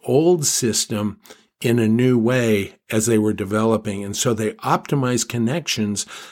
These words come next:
by bringing in people they knew, by bringing in people they had seen and respected, and bringing them all in with all these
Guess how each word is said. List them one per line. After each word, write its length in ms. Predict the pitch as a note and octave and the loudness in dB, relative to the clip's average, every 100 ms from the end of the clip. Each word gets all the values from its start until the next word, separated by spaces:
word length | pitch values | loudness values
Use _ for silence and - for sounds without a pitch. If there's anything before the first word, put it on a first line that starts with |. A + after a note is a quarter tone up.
| - | -6
by 180 | A#2 A2 | 0 0
bringing 520 | G2+ A#2 D3 F#3 F3+ | 2 2 4 4 4
in 220 | D3+ C3+ | 2 0
people 400 | A2 D3+ - D3 | 0 -2 2 0
they 240 | A2+ B2+ A#2+ | 2 0 2
knew, 340 | A2+ C#3 A#2+ | 2 4 2
by 160 | F#2+ G2 | 0 -4
bringing 460 | - B2+ E3 E3+ | -2 0 2 2
in 160 | D#3 C3+ | 2 -2
people 360 | C3+ C#3 C#3+ B2+ | -2 0 2 2
they 200 | A2+ A2 | 2 2
had 200 | G#2+ G2+ | 0 -2
seen 440 | - C#3+ C#3+ C#3+ | 0 2 2 0
and 180 | A#2+ G#2+ | 0 -2
respected, 720 | G#2 - C#3 C#3+ - A2 - - - - - | -4 -4 -2 -2 0 0 0 -8 -16 -12 -2
and 200 | A#2+ A2 | 0 2
bringing 440 | A2 E3+ D#3+ C#3 | 4 4 4 4
them 120 | A#2+ | 4
all 380 | A2+ B2 F3 F#3 | 2 2 4 4
in 260 | D3 B2+ D3 | 4 2 0
with 220 | A#2 A2 - | -4 -6 -2
all 220 | E3 A3 | 0 2
these 380 | E3 A2 G2+ | 2 0 -4